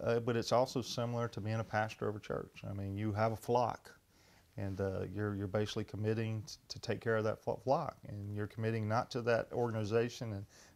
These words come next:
not to that individual, but you're committing to God that I'm gonna shepherd and counsel and guide this flock. And, uh,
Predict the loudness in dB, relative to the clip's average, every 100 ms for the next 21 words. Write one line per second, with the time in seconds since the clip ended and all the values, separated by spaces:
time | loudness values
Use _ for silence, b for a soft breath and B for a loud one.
0 | 0 0 2 2 2 2 0 0 -2 -4
1 | -4 -4 -2 0 0 0 -2 2 4 4
2 | 4 -2 -8 -12 _ b b b 0 2
3 | 2 0 0 2 2 2 2 0 -6 b
4 | b b b -6 -6 0 2 2 0 0
5 | 2 0 -2 -6 2 4 6 4 0 -4
6 | -2 -2 -2 -4 -10 -20 _ _ b b
7 | b _ -6 -4 -2 -2 -2 -4